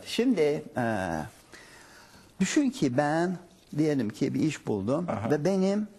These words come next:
Speaker 1: işimin sonucunda günde iki saat kendime zaman kalıyor.
Speaker 2: Tamam.
Speaker 1: Ben yabancı dil öğrenirim. Ben yeni bir beceri öğrenirim. Ben kendimi daha güçlü kılacak,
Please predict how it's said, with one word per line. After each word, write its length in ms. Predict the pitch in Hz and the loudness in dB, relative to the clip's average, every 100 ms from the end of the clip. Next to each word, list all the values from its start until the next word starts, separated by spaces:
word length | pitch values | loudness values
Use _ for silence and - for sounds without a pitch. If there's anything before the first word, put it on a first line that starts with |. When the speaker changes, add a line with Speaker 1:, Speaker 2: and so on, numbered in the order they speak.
| - - | -20 -4
Speaker 1:
işimin 600 | - 214 - 185 147 180 | -2 0 0 2 2 2
sonucunda 840 | 185 - 147 131 110 101 95 135 160 143 | 0 0 -2 0 0 -2 0 -2 -2 -2
günde 300 | 165 196 196 | -2 0 0
iki 180 | - | -2
saat 380 | 254 - 113 120 - - - - | -6 -4 -4 -4 -8 -18 -20 -14
kendime 380 | - 123 127 131 | -6 -2 -2 0
zaman 320 | 110 110 120 | -2 -2 -4
kalıyor. 340 | - 73 - - | -6 -8 -6 -4
Speaker 2:
Tamam. 260 | - 92 90 - - - - - - - 127 | -2 -4 -8 -12 -20 -20 -20 -20 -20 -6 -2
Speaker 1:
Ben 80 | |
yabancı 420 | 185 175 160 160 185 | 0 0 0 -2 -2
dil 80 | |
öğrenirim. 420 | 147 104 82 69 - - - _ _ _ - | -2 -2 -4 -10 -16 -20 -20 _ _ _ -6
Ben 240 | 110 180 | -2 0
yeni 240 | 165 175 190 | 0 0 0
bir 100 | 135 | 0
beceri 320 | 123 120 143 | 0 -2 -2
öğrenirim. 460 | 165 107 85 71 - - _ _ _ - | -2 -4 -6 -10 -16 -20 _ _ _ -2
Ben 380 | 135 180 214 - - - - | 0 0 -2 -8 -18 -20 -8
kendimi 480 | - 160 160 165 175 | -4 -4 -2 0 0
daha 200 | 135 160 | 0 0
güçlü 480 | 170 131 135 - 254 | 0 -2 -2 0 0
kılacak, 640 | - 151 110 98 120 - | 2 0 2 0 -2 -8